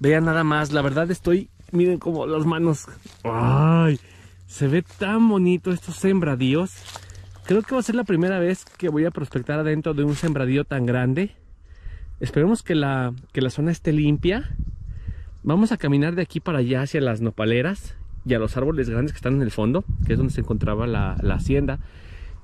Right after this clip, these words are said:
Y confiemos que haya piezas caídas en todo esto. La verdad, sé que hoy nos vamos a llevar un buen botín.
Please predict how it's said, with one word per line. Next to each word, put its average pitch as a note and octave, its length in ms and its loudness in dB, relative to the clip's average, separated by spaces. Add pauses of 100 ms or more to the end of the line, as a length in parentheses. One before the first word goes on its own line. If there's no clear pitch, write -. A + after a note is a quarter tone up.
(140)
Y B2 580 6
confiemos D3+ 840 0 (460)
que - 80 2
haya C#3+ 180 4
piezas D3 320 -2
caídas B2 300 -2
en A#2+ 80 -2
todo A2+ 200 2
esto. G#2+ 300 -4 (360)
La C3 120 0
verdad, D3 360 0 (400)
sé G#3 260 0
que G3+ 180 -4
hoy F#3 140 4
nos F#3 120 -2
vamos F#3+ 180 -4
a - 20 -8
llevar D#3+ 340 -2 (140)
un D#3+ 220 0
buen G3+ 320 2
botín. C#3 480 -2